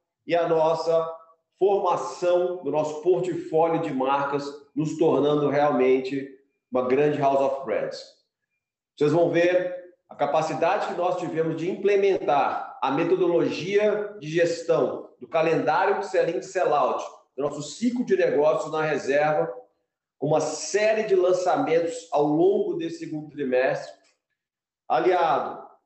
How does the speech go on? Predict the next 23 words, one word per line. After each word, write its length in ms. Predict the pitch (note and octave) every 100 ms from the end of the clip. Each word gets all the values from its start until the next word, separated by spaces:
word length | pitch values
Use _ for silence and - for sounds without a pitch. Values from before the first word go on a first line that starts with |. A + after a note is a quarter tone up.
| _ _ _ -
à 200 | D3+ D#3
implementação 1160 | F3+ F#3 F3+ F3 D#3+ - F3 E3 B2 - - -
de 120 | -
uma 160 | D3+ E3
gestão 360 | D#3+ D#3 E3 E3
diferenciada 800 | E3 F#3 F3+ F3 - D#3+ D#3+ D#3
na 100 | D3+
categoria 420 | D#3 D#3 D#3 D#3
de 100 | D#3
calçados, 720 | E3+ D3 - D#3 D3+ D3+ D3+
tão 140 | G3
importante 680 | A3+ - F#3 - - F3 E3+
para 200 | E3 D#3
o 40 | D3+
vestuário 540 | D#3 - C#3 D3+ D3+
de 60 | C#3
uma 80 |
forma 260 | C#3+ C#3+ C#3+
geral, 680 | B2+ A#2+ C#3+ - - - -
mesmo 460 | A#2 C3 F#3 F#3+ F3+
no 60 | E3
mercado 440 | D#3 D3 C#3+ C#3+
masculino, 720 | C#3 C#3 B2 A#2+ D3+ D#3+ -